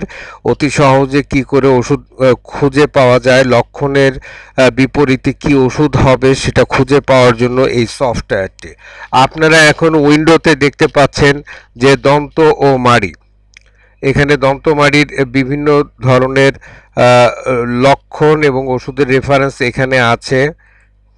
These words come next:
এখানে আমরা নিচে ক্লিক করলাম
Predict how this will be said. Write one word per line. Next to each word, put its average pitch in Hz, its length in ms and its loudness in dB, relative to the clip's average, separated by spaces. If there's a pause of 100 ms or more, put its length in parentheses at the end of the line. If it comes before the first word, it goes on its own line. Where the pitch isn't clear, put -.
(1400)
এখানে 147 400 0
আমরা 143 280 0
নিচে 139 360 -4
ক্লিক 143 520 -2
করলাম 135 560 2